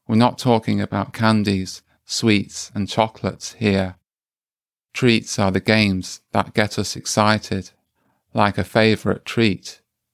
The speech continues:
that can make us happy. Now that we've explored the language nuances inspired by the spookiness of Halloween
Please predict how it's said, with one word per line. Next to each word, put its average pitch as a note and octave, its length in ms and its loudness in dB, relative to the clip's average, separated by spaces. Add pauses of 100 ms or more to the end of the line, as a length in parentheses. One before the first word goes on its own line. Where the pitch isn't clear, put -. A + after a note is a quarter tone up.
(120)
that G2+ 180 -2
can F#2+ 180 0
make G2 280 0
us F#2+ 200 -4
happy. G2 600 -2 (1800)
Now C3 220 4
that G#2 220 2
we've G2+ 260 4
explored G2+ 720 0 (180)
the - 80 -2
language G#2 580 2
nuances G2 920 0 (200)
inspired G2 720 0
by G2+ 160 2
the F#2+ 80 0
spookiness G2 800 0
of G2 100 -4
Halloween G2 680 2